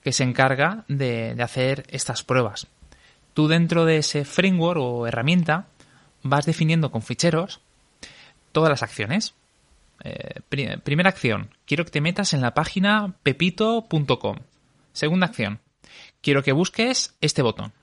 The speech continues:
como si fuera un selector, como si fuera jQuery, ¿no? Búscame esta clase. Vale, ya la has encontrado. Eh, haz un clic. Vale, yo espero ahora que aparezca este cartel con este texto. O incluso le puedes decir,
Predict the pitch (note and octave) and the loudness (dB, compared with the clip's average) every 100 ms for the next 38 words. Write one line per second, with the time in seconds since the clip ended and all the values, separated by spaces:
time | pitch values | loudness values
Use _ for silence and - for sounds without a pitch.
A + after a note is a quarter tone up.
0 | _ _ B2 B2 A#2 C#3+ D3 C#3 C3+ A#2 | _ _ -6 -4 0 2 2 0 -2 -4
1 | - - - A2 A2+ A2+ C3 B2+ A#2+ A2 | -8 -14 -10 -10 -8 -4 -2 0 -4 -8
2 | G#2+ A2+ F#3+ - _ _ - C#3+ - D3 | -10 -6 -6 -8 _ _ -10 -6 -2 -2
3 | C3+ C3 G#2+ - - _ _ _ _ _ | -2 -2 -4 -10 -14 _ _ _ _ _
4 | - D3+ A2+ D3+ D#3+ F3+ D#3 C3 A2 A2 | -2 0 2 2 2 2 0 0 -2 -4
5 | G#2+ _ _ - - - - _ - C3+ | -8 _ _ -20 -20 -20 -20 _ -4 0
6 | B2+ - - C#3+ B2+ G#3 - - - _ | 0 0 0 2 2 0 -4 -14 -20 _
7 | _ _ _ - D3+ C3+ G#2 _ _ _ | _ _ _ 0 2 2 0 _ _ _
8 | _ _ C#3 D#3 F3+ - F#3 D3 B2 F3 | _ _ -2 2 2 0 2 2 4 4
9 | F#3+ A#3+ - _ _ _ - - _ - | 4 0 -4 _ _ _ -20 -20 _ 2
10 | F#3+ F#3+ C#3+ D#3+ - F3+ D3 B2+ - G#2 | 4 4 2 0 -4 -2 0 0 -2 -12
11 | - _ _ - C#3 D3 D3 C3 A2 - | -14 _ _ 0 2 2 0 -4 -6 -8
12 | - _ _ _ _ _ _ _ _ _ | -10 _ _ _ _ _ _ _ _ _
13 | _ _ - _ D3+ D3+ F3+ G3+ F3+ C#3 | _ _ -20 _ -2 2 2 2 2 2
14 | B2 A2+ A2+ G2+ | 2 0 -6 -8